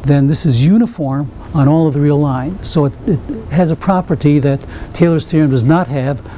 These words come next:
for Paley-Wiener spaces. This only works, however, if, if W here has compact support. If W does not have compact support, uh, you, uh, have other, uh, properties, but it, we won't go into those now. You can,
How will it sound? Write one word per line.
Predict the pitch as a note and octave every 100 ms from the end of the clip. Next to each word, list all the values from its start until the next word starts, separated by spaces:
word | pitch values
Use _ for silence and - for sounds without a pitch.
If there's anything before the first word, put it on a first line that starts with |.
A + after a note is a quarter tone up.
| -
for | - C#3+
Paley-Wiener | C#3 F#3 F#3+ A#3 A#3
spaces. | F3 - C#3 - - - - - - - - - - - - - - - - - - - - -
This | C#3+
only | E3 D#3+
works, | D#3+ D3
however, | D#3+ C#3 C#3
if, | C#3 - -
if | E3 - - D3
W | D#3+ C#3 B2
here | C#3+ C3
has | C3+
compact | - D3 C#3+ C#3
support. | - - D3 A#2 - - E3+
If | B2+ - F#3
W | E3 E3+ D#3+
does | B2+
not | F3+ A3+
have | G3+ C#3+
compact | D#3 C3+ D3 B2
support, | D3 B2 C#3+ C#3+ - - - - - -
uh, | C#3+ C#3 C#3+
you, | D3 C#3 D3 D3+
uh, | D#3+ C3+ C#3 C#3 B2 - -
have | D#3+ D3+
other, | D3+ C#3 - - G3+
uh, | - - - A#3 -
properties, | E3+ C3+ D3 C3 B2
but | - C#3
it, | C3+ -
we | F#3 C#3+
won't | D3 -
go | D3+
into | C3+ C3
those | B2+ A2+
now. | D3 B2+
You | D#3
can, | C#3